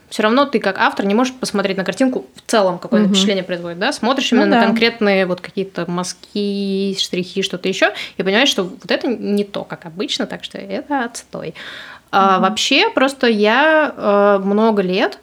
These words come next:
Speaker 1: рисовала только графику.
Speaker 2: Мгм.
Speaker 3: Мгм.
Speaker 1: Вот, то есть
Speaker 3: Но это
Speaker 1: даже
Speaker 3: на самом
Speaker 1: если
Speaker 3: деле заметно. Ну, то, что у тебя очень графичные они сами по
Speaker 2: Штриховка
Speaker 3: себе, и
Speaker 2: еще, да.
Speaker 3: штриховка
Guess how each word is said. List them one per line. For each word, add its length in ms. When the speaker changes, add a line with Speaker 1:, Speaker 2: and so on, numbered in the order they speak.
Speaker 1:
рисовала 560
только 480
графику. 560
Speaker 2:
Мгм. 280
Speaker 3:
Мгм. 60
Speaker 1:
Вот, 500
то 100
есть 360
Speaker 3:
Но 80
это 100
Speaker 1:
даже 80
Speaker 3:
на 160
самом 100
Speaker 1:
если 140
Speaker 3:
деле 120
заметно. 680
Ну, 140
то, 100
что 180
у 20
тебя 260
очень 280
графичные 500
они 80
сами 260
по 100
Speaker 2:
Штриховка 20
Speaker 3:
себе, 260
и 140
Speaker 2:
еще, 100
да. 60
Speaker 3:
штриховка 720